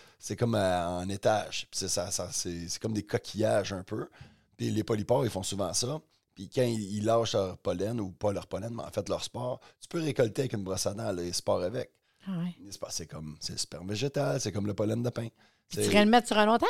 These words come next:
Speaker 2: arbre ?
Speaker 1: Tu peux faire ça, puis ça, moi, j'ai déjà pitché en, en frisbee, euh, <laughs> j'en ai pogné un gros.
Speaker 2: <laughs>
Speaker 1: Ouais, j'en ai pogné un
Speaker 2: Ah !
Speaker 1: gros, je l'ai pitché sur, euh, une pruche derrière chez moi, puis le, le, euh, pas le lendemain, <laughs> excusez-moi, mais
Speaker 2: Ouais,
Speaker 1: un
Speaker 2: pas,
Speaker 1: an
Speaker 2: pas
Speaker 1: plus
Speaker 2: le
Speaker 1: tard,
Speaker 2: lendemain, ouais.
Speaker 1: un an plus tard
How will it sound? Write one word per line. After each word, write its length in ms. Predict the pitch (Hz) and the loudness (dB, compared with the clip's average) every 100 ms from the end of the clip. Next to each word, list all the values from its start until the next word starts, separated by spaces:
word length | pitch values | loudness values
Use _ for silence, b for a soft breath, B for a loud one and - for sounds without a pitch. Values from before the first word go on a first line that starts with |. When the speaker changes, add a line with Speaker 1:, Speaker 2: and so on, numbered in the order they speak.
| 523 | 2
Speaker 2:
arbre ? 200 | 202 160 - 110 113 113 92 | 0 -4 -10 -18 -16 -16 -10
Speaker 1:
Tu 100 | - | -6
peux 140 | - 123 | -2 2
faire 260 | 117 101 | 4 4
ça, 240 | - 135 175 | 2 0 -2
puis 100 | - | 0
ça, 220 | 117 98 | 2 2
moi, 120 | 113 | 0
j'ai 100 | 107 | -4
déjà 240 | 101 101 127 | -4 -4 -6
pitché 440 | - - 135 120 | -2 0 0 0
en, 140 | 95 | 0
en 60 | 95 | -4
frisbee, 640 | - 110 90 87 127 120 | -6 -8 -6 -4 -2 0
euh, 100 | 98 107 - - | 2 0 -4 -2
<laughs> 220 | - 104 | 2 4
j'en 120 | 127 | 4
ai 20 | |
pogné 300 | 127 135 156 | 4 2 4
un 220 | 147 131 123 | 6 4 4
gros. 400 | 120 480 349 - | 8 8 6 2
Speaker 2:
<laughs> 60 | 427 - | 0 4
Speaker 1:
Ouais, 120 | - 147 | 6 6
j'en 160 | 131 135 | 8 6
ai 60 | |
pogné 240 | - 185 190 | 8 8 10
un 140 | 175 | 10
Speaker 2:
Ah ! 100 | 571 | 12
Speaker 1:
gros, 220 | 587 587 - - | 12 12 8 2
je 140 | 110 | 4
l'ai 140 | 143 147 | 6 6
pitché 280 | - - 185 | 4 2 4
sur, 140 | 165 | 4
euh, 460 | 143 139 123 120 110 104 - | 6 8 8 6 4 0 -2
une 140 | 123 | -2
pruche 240 | 147 165 | 0 2
derrière 260 | 143 131 131 | 4 6 6
chez 180 | 131 117 | 4 2
moi, 220 | 123 160 | -2 -4
puis 640 | - 117 101 98 95 90 - - | -2 -2 0 0 0 0 -2 -4
le, 160 | 104 95 | -2 0
le, 140 | 104 | 2
euh, 240 | 85 98 85 | 0 -2 0
pas 140 | 120 | -2
le 60 | 98 | 0
lendemain, 220 | 85 95 | -4 -4
<laughs> 20 | |
excusez-moi, 520 | 139 - - 98 107 180 | -2 -2 -2 -2 0 2
mais 80 | |
Speaker 2:
Ouais, 60 | 190 | 6
Speaker 1:
un 120 | 214 131 | 6 8
Speaker 2:
pas, 100 | - | 8
Speaker 1:
an 0 | |
Speaker 2:
pas 60 | |
Speaker 1:
plus 100 | - | 8
Speaker 2:
le 60 | 254 | 6
Speaker 1:
tard, 100 | 233 220 | 6 6
Speaker 2:
lendemain, 120 | 226 | 4
ouais. 240 | 190 208 185 - | 4 2 0 -2
Speaker 1:
un 180 | 135 151 | 0 2
an 40 | 147 | 0
plus 100 | - | 2
tard 420 | - 160 151 | 4 4 4